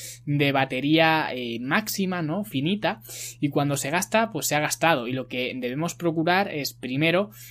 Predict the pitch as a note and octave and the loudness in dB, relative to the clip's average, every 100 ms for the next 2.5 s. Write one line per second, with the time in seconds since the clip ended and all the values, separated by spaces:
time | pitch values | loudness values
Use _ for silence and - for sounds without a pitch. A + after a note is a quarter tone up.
0 | - D3+ C#3 C3+ F#3+ G#3+ G3+ G3+ G3 F#3 | -6 0 2 4 4 2 2 4 4 4
1 | F#3 F3 D3+ D#3 E3+ E3 B2+ - B2+ D3+ | 2 2 -2 0 0 0 -2 -4 -2 2
2 | D#3+ D#3 F3 E3 | 4 4 4 4